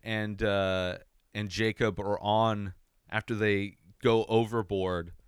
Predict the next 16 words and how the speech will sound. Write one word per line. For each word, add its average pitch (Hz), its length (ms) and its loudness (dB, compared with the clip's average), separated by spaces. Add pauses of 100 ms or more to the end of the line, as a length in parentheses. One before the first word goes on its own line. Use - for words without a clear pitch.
(360)
in 104 240 -4
this 98 340 -4
fight 117 420 -2
with 104 280 -4
Red, 90 500 0 (1120)
and 101 340 -2 (100)
her 117 220 0
and 110 120 -2
Jacob 101 580 -2
are 95 540 0 (100)
with 120 300 2
Red, 98 420 -2 (140)
basically. 90 680 -4 (2250)
Of 143 100 2
course, 143 280 6
she, 107 340 0